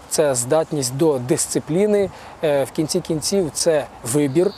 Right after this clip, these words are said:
власного шляху, який пов'язаний або з Богом, або з дияволом. І, звичайно, м, всі прекрасно розуміють, що таке почуття. Це наш, е,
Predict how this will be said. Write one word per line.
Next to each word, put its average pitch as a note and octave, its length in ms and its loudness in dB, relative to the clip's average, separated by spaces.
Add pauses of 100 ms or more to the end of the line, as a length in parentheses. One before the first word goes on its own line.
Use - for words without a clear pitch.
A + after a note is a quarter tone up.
(140)
власного D3 460 0
шляху, G3+ 420 0
який C#3+ 260 0
пов'язаний D3+ 640 2 (220)
або C#3 320 0
з C#3+ 60 -6
Богом, D3+ 420 2 (240)
або C#3+ 240 2
з B2+ 60 -2
дияволом. F3 540 2 (260)
І, A#3+ 120 2
звичайно, G3 540 2 (400)
м, D#3+ 220 0
всі A3 180 0
прекрасно F3+ 440 0
розуміють, E3+ 340 2
що G#3 180 2
таке E3 300 0 (240)
почуття. D3+ 500 0
Це B3 180 4
наш, G#3 360 0 (340)
е, D#3 320 4